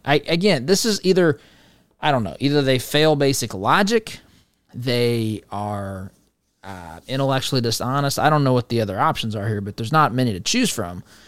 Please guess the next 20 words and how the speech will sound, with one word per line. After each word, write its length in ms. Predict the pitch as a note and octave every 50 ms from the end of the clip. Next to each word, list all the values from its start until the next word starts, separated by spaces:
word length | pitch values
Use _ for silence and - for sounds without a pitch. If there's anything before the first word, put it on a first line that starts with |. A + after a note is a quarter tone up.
| - - - - - - - - - - _ _ _ _ _ _ _ -
But 200 | G#3 G#3 G#3 _ _ _ _ _ _ _ _ - A#2+
dare 280 | C3 G3+ B3+ C#4+ D4+ D4+
I 120 | C#4+ C4+
remind 540 | B3 A3+ G#3 F#3+ F#3+ G3+ G#3+ A3 A3 G3 -
people, 500 | - C3+ A2+ - G2+ G2+ A2+ C3 C#3+ - _ _ - - - - - - - - - - - _ _
<laughs> 800 | _ - _ _ _ _ _ _ _ _ _ _ _ _ - -
again, 360 | F3+ F3 - - F4 - - - _ - - - - - - -
the 100 | - C4
Death 300 | B3 G#3 - F4+ F4 F4
Star 560 | - - - - C4+ C4 B3 A3+ - - _ _ _ _ _ _ _ _ _ _ _ _ - - _ _ -
folks, 320 | - F#4 D4 - - - - -
the 220 | D#3+ D3+ D#3 C4+ E4+
Death 320 | - - F#4+ F#4+ F4+ -
Star 360 | - - - E4+ D#4 D4+ C4+
was 220 | B3+ A#3+ A3+ G#3 F3+
destroyed 960 | G3 G#3 G3 F3+ - - - - D#4 E4+ D#4 G3+ B2+ G2 E2+ F#2+ G#2 C#3+ - _ _ _ _ _ _ _ _ _ _ _ _ -
by 360 | - D3 G3 A3 A3 G#3+ G#3
the 120 | G3 G3 F#3
rebel 440 | F#3 G#3 C4+ D#4 E4 F4 E4 C4+
forces 920 | G3+ - - C4+ C4 - F#3 - - - - - - A2+ F2 G2 - -